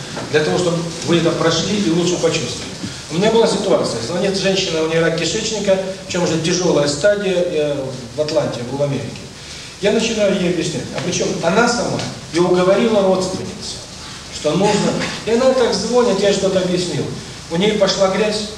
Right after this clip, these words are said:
а работать она не хочет. Она даже так. Она все, она думала, что работать буду я. Начинаются ломки, потом начинаются боли в кишечнике. Боли такие, что начинает орать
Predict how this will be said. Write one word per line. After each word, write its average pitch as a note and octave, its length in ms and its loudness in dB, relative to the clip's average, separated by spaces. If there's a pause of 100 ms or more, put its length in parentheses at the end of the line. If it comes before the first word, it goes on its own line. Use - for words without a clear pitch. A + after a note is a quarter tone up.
(1040)
а D3 120 4
работать F3 400 0
она D#3+ 120 -2
не D#3+ 120 0
хочет. - 340 -6
Она D#3+ 160 -2
даже D#3 220 -2
так. - 320 -2
Она E3 120 0
все, E3 160 -4
она F3+ 280 2
думала, F#3 200 0
что E3+ 160 -2
работать F3 340 0
буду D#3 220 -4
я. C3 160 -2 (1200)
Начинаются A3 580 2
ломки, E3+ 300 0 (200)
потом F#3 220 -2
начинаются G3 460 2 (120)
боли F#3+ 220 4
в F#3 80 2
кишечнике. D#3+ 480 -2 (260)
Боли F#3 200 2
такие, F3+ 400 2
что E3+ 180 0
начинает E3 400 2 (260)
орать F#3+ 200 4